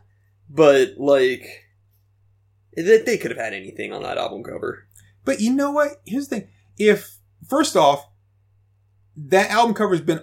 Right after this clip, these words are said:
Speaker 2: all over the place.
Speaker 1: Mm-hmm.
Speaker 2: If, if there was anything remotely pornographic about it,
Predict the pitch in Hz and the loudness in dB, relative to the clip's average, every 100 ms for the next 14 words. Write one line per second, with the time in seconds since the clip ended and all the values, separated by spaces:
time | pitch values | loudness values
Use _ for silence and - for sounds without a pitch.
0 | _ 139 160 185 165 127 110 - - - | _ -6 0 2 2 0 -6 -8 -12 -10
1 | - - - 123 135 - 185 185 160 151 | -14 -14 -16 -12 -14 2 2 2 -2 -2
2 | 175 180 226 226 175 226 247 - 220 185 | 0 0 0 0 -2 -4 -6 -4 0 0
3 | 165 156 170 180 - 180 139 127 139 - | 2 0 -2 -6 -4 -4 -2 0 0 -2
4 | - 110 120 151 202 | -8 -4 -2 0 -2